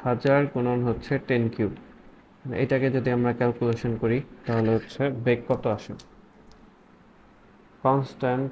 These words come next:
থার্টি নাইন, এটার সাথে গুণ হচ্ছে six into ten to the power twenty-four, এটাকে ভাগ দিব সিক্স ফোর জিরো জিরো into ten cube, এর সাথে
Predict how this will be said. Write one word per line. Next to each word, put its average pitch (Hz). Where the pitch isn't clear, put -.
থার্টি 127
নাইন, 117
এটার 127
সাথে 131
গুণ 131
হচ্ছে 127
six 135
into 127
ten 123
to 131
the 120
power 120
twenty-four, 120
এটাকে 123
ভাগ 113
দিব 120
সিক্স 131
ফোর 123
জিরো 123
জিরো 123
into 120
ten 117
cube, 127
এর 117
সাথে 120